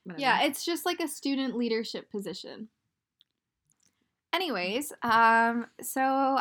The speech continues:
Speaker 2: I guess we'll just start right away.
Speaker 1: Yes, dive right in.
Speaker 2: Um, so let's talk about, first of all, what we've gotten involved with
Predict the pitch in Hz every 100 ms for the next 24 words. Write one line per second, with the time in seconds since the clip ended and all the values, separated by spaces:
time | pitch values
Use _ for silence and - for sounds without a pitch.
0 | 240 247 247 403 - 440 466 494 494 -
1 | 220 240 240 233 233 - - 233 208 185
2 | _ _ _ - 214 185 - - 190 208
3 | 214 226 202 185 - - - - _ 240
4 | 240 240 240 240 - - 277 269 277 320
5 | - - 247 247 247 226 196 220 220 214
6 | 202 185 190 190 208 214 - 233 233 226
7 | 220 196 190 214 214 196 185 185 190 202
8 | 220